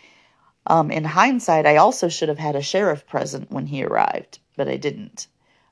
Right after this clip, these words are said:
Um, but it, it went okay, thankfully, but he was definitely extremely angry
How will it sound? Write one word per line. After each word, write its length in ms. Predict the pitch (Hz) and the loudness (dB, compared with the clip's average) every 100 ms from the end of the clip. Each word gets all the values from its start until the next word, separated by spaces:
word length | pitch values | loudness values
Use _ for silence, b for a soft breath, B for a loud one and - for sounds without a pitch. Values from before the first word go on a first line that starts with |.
| - | -6
Um, 440 | 151 143 127 123 - - | -4 -2 -4 -8 -16 -4
but 180 | 165 - | -2 0
it, 220 | 170 180 - | -2 -4 -4
it 180 | 170 160 | -8 -6
went 180 | 190 | -2
okay, 400 | 180 151 226 202 | -2 -4 -6 -6
thankfully, 560 | 147 180 190 - 135 127 | -4 -6 -6 -4 -4 -4
but 320 | 135 143 - | -2 -2 -4
he 220 | - 185 | -10 -4
was 240 | 214 214 165 | -2 -2 -4
definitely 680 | 147 175 202 208 202 214 196 | 0 2 2 -4 -4 -4 -4
extremely 640 | - - 190 208 196 190 | -6 -8 -2 -2 -2 -4
angry 600 | 170 165 160 143 73 - | -4 -4 -6 -8 -10 -12